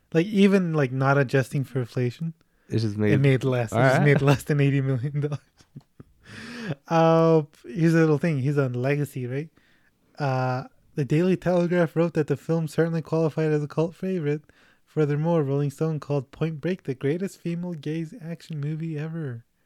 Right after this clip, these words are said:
Speaker 1: citing the bodily conditions of Reeves and Swayze, calling it a wet western.
Speaker 2: <laughs> All right.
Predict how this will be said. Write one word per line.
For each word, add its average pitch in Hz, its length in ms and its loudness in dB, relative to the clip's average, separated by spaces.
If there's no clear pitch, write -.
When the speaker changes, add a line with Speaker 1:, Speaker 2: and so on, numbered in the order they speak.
Speaker 1:
citing 156 340 -2
the 131 80 -2
bodily 139 400 -2
conditions 135 560 -10
of 120 180 -10
Reeves 127 400 -8
and 123 100 -8
Swayze, 123 640 -8
calling 127 320 -6
it 117 120 -6
a 113 60 -6
wet 110 540 -14
western. - 600 -18
Speaker 2:
<laughs> 202 140 8
All 120 100 0
right. 123 200 -4